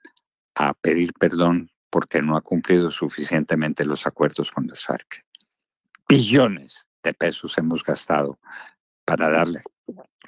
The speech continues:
a esos bandidos lo que no se merecen, para cumplir ese engendro que creó Juan Manuel Santos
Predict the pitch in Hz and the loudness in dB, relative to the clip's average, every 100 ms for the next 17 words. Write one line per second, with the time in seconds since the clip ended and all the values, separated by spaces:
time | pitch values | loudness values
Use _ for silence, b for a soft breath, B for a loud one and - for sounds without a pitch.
0 | - - 80 76 87 76 80 71 73 82 | -6 -2 2 2 2 0 -2 0 2 2
1 | 76 71 - 73 78 78 76 69 - - | 0 -4 -4 -2 -2 0 -2 -2 -6 -10
2 | - - - B B B B B B - | -12 -14 -20 B B B B B B -4
3 | 76 76 - 85 - 85 90 90 85 - | 0 0 0 -2 0 4 4 4 2 4
4 | 82 - _ b b - - 92 92 - | 2 0 _ b b -4 0 2 2 4
5 | 117 95 85 - 82 - 78 80 82 92 | 4 4 -2 0 -2 0 0 2 2 2
6 | 82 73 73 80 - 87 78 - 73 - | 2 -2 -2 -2 0 0 0 -4 -6 -8